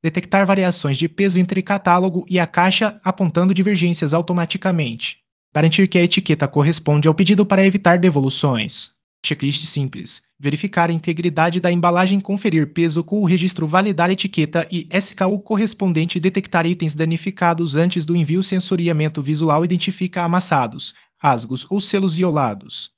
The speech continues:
Em caso de dano, interromper o envio para reposição. A checagem observa conteúdo quando possível, especialmente para itens sensíveis a impactos.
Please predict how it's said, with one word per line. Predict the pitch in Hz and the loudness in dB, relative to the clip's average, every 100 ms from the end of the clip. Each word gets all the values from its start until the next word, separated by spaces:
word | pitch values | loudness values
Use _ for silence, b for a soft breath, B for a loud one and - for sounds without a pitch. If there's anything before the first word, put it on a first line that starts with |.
| _ _ 165 | _ _ -8
Em | |
caso | 156 170 180 180 | 0 2 2 0
de | 175 | 0
dano, | 151 139 135 - | 0 0 -4 -6
interromper | 165 185 180 196 175 | -6 -2 -2 0 0
o | 185 | 2
envio | 180 196 | 2 0
para | 196 165 | 0 0
reposição. | 175 185 175 170 - 120 110 113 _ _ - | 0 -2 -2 -2 -4 -6 -8 -14 _ _ -6
A | 160 | -2
checagem | 208 190 165 165 | -2 0 2 2
observa | 196 180 - 175 196 | 0 0 0 0 0
conteúdo | 196 196 196 156 156 | 0 -2 0 0 -2
quando | 156 170 165 | -2 -2 0
possível, | 202 196 - 131 123 135 - | -2 -2 -2 -2 -4 -8 -6
especialmente | 160 - 220 220 175 175 180 | -6 -4 -2 0 0 0 -2
para | 190 190 | -2 -2
itens | 156 156 165 156 | -2 -2 -4 -2
sensíveis | 185 180 - 175 185 175 | -2 -2 -2 -2 0 0
a | |
impactos. | 185 - 110 95 - - - | -2 -2 -6 -6 -14 -14 -14